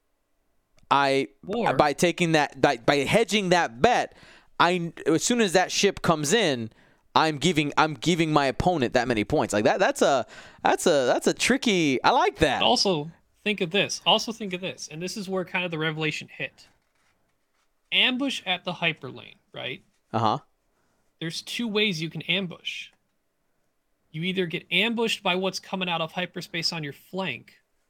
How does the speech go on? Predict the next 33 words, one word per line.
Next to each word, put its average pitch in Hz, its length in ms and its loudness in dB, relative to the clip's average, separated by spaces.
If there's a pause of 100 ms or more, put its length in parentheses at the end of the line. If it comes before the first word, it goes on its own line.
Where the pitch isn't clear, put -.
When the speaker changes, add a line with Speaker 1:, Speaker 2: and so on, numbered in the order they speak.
(540)
Speaker 2:
or 208 640 -2 (800)
if 147 140 -18
you 156 120 -10
know, 175 340 -8
if, 165 240 -6
if 170 160 -12
the 170 80 -10
turn 269 300 -6
is 294 120 -4
static - 440 -4 (240)
and 151 100 -14
we 160 60 -12
keep 185 260 -8
it 147 100 -14
that - 200 -10
way, 104 100 -18
which 127 200 -20
is 185 80 -16
fine, 123 320 -10 (1080)
the 180 80 -4
opponent 269 480 -4
can 214 160 -8
decide 180 360 -4
to 170 60 -10
say, 180 140 -6
You 170 100 -6
know 170 140 -6
what? 262 240 -4 (680)
I'm 185 220 -6
waiting 156 280 -6
on 135 160 -14
that 127 180 -20
ship. - 280 -8